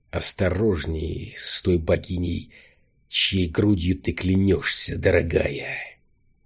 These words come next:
предостерёг собеседник. «И помни,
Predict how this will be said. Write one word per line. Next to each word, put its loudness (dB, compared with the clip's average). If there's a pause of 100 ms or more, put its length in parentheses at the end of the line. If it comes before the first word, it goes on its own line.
(1040)
предостерёг 0
собеседник. -6 (500)
«И 2
помни, 2